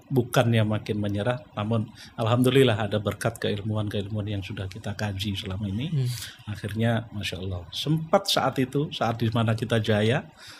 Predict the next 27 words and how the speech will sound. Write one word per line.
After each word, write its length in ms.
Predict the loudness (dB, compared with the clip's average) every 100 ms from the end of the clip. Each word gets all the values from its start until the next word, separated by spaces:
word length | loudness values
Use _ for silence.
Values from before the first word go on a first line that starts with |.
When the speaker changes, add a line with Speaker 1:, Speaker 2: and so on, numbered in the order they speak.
| -10
Speaker 1:
tahun 260 | -4 0 2
dua 160 | 2
ribu 180 | 2 0
dua 220 | 2 2 4
belas, 600 | 4 6 6 4 0 4
Speaker 2:
Hmm. 240 | 6 4 0 -8 -20 _
Speaker 1:
eh, 220 | -6 -2 -2
di 120 | 0
mana 200 | 0 0
tiga 300 | -2 -2 -2
tahun 240 | 0 2
setelah 320 | 2 0 -2 -2
Abah 300 | -2 -2 -2
wafat 400 | -4 -2 -2 -2
ya, 100 | -4 -8
Speaker 2:
Iya. 200 | -6 -6 -6 _ -20 -6
Speaker 1:
saya 160 | -2
bikin 320 | 0 2 2 2
film 280 | 2 0
Karomah 400 | 0 0 2 2 2
Mursid. 340 | 2 0 -2 -6 -14 -16 -14 -2
Speaker 2:
Oke. 840 | 2 2 -2 -8 -8 -6 -8 -10 -18 _ _ -20 _
Setahun, 480 | -12 -2 4 6 4
setahun 460 | 2 -2 0 0 -2
setelah 320 | -4 -4 -4
Abah. 200 | -2 -4 -6 -16 -20 -20 _ _
Speaker 1:
Setahun, 480 | -14 -4 -2 -2 -4